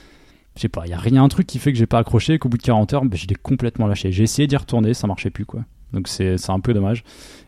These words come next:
Et après, bon, bah, sinon, euh, globalement, deux mille quinze, pour moi, c'était une belle année, je dirais. Il y a eu pas mal de bons titres. Donc, euh, en meilleur moment, bah, Monster Hunter quatre Ultimate, clairement. Euh, je vois le nombre de soirées que j'ai pu passer avec, euh, Dun,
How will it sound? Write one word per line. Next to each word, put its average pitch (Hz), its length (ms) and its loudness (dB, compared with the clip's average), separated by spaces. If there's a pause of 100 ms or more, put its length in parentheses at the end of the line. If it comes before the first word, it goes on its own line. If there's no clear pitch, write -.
Et 120 120 6
après, 151 320 6
bon, 139 140 8
bah, 120 120 10
sinon, 131 440 8
euh, 110 40 6
globalement, 117 460 8
deux 120 100 8
mille 110 140 6
quinze, 127 400 0
pour 95 120 -6
moi, 101 160 0
c'était 98 260 -6
une 95 140 -4
belle 95 160 -2
année, 107 260 2
je 110 60 -6
dirais. 101 340 0
Il 104 60 0
y - 20 2
a 92 40 0
eu 90 100 -2
pas - 120 -2
mal 104 160 2
de 104 100 4
bons 104 140 4
titres. 131 260 -4
Donc, 107 240 -4
euh, 101 60 2
en 98 140 2
meilleur 113 380 6
moment, 120 500 6
bah, 87 380 -2
Monster 92 260 0
Hunter 95 260 2
quatre 107 200 -4
Ultimate, 98 400 -4
clairement. 98 520 0
Euh, 90 60 -2
je 90 120 -6
vois 98 140 2
le 101 80 4
nombre 123 240 8
de 117 100 6
soirées 117 380 2
que 101 60 -6
j'ai 101 100 0
pu - 180 -8
passer 101 380 0
avec, 98 340 0
euh, 95 100 0
Dun, 104 500 6